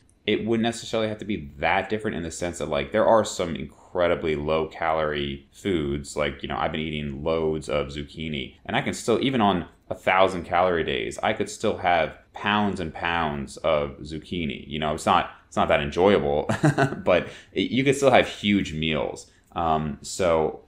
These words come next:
I, I think it's definitely the case that overall, what you're really dealing with most of the time is, like you said, those, those thoughts, the hunger, the psychology.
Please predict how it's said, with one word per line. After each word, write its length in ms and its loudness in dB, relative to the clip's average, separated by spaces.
I, 320 0
I 100 2
think 280 -2
it's 180 -4
definitely 380 -2
the 80 -2
case 380 -4
that 280 -4
overall, 920 2
what 160 -2
you're 120 -2
really 300 0
dealing 320 -4
with 180 -4
most 200 -6
of 80 -8
the 60 -16
time 500 -6
is, 580 2
like 160 -4
you 80 -10
said, 400 -6
those, 460 -8
those 280 -10
thoughts, 520 6
the 140 -6
hunger, 440 -4
the 80 -6
psychology. 760 -2